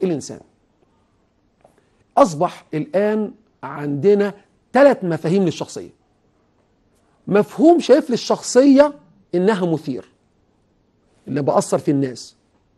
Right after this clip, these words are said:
وعلقنا عليها. مفهوم تاني أو زاوية تانية تناولت الشخصية كأنها استجابة،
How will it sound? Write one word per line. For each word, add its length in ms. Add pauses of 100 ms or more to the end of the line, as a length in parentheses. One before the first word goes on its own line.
(120)
وعلقنا 500
عليها. 240 (1400)
مفهوم 400
تاني 520
أو 240
زاوية 360
تانية 580 (140)
تناولت 400
الشخصية 640 (300)
كأنها 600 (260)
استجابة، 680